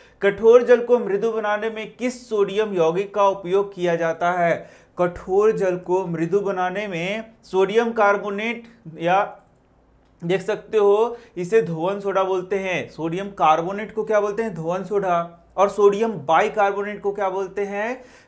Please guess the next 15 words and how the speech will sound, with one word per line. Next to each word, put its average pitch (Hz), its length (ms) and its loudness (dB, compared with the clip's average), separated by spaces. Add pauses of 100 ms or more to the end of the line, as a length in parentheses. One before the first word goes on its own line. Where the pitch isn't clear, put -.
(100)
खाने 175 340 -2
वाला 185 380 2
सोडा। 160 720 -2 (600)
सोडियम 208 500 0
कार्बोनेट 202 640 0
एन 180 260 -8
ए 247 220 -6 (480)
टू 240 220 -2
सी 190 240 -10
ओ 185 100 -4
थ्री 180 240 -10
है 185 180 -6
ये, 233 340 -6
ठीक 196 120 -10
है? 226 420 -4